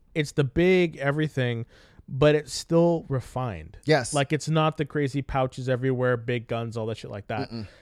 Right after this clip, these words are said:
Speaker 1: It's a, it's a, it's a much more exaggerated, uh, Majiria style, and I like that. Like, I think it really fits.
Speaker 2: A little Umbers-,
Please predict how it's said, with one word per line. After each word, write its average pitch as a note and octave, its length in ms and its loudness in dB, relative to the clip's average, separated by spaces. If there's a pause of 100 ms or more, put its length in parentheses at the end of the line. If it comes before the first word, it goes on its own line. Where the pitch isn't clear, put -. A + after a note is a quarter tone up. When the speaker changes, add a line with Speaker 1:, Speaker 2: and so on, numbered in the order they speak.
(120)
Speaker 1:
It's D3 260 0
a, C#3+ 240 2
it's D3 160 -8
a, D#3+ 180 0
it's D#3 140 -6
a D#3+ 60 0
much F3 260 -2
more F3+ 180 0
exaggerated, C3+ 800 -2
uh, A#2+ 300 -4 (120)
Majiria B2+ 520 -2
style, G#2+ 380 -8
and C#3 80 -8
I G3+ 80 -2
like D4 380 -4
that. E2 200 -12 (120)
Like, D3 200 -4
I E3 80 2
think G#3+ 180 -2
it G#3 80 -6
really G3 320 4
fits. - 500 2
Speaker 2:
A D#3+ 60 4
little F3 280 4
Umbers-, D#3+ 500 2